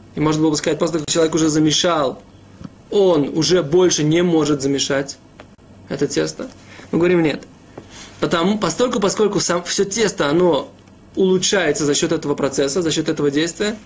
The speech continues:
это такое важное действие, за которое человек обязан по закону Торы.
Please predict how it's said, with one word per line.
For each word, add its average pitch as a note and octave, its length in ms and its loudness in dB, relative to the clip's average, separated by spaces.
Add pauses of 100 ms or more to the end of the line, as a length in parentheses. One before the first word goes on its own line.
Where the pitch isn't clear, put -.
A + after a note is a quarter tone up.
(320)
это E3 180 0
такое F3+ 280 2
важное G3+ 340 2
действие, A3 380 0
за E3 80 -2
которое F3+ 360 0
человек F3 340 0
обязан D3+ 380 0
по D3+ 180 0
закону C#3+ 380 -2
Торы. D#3 220 -8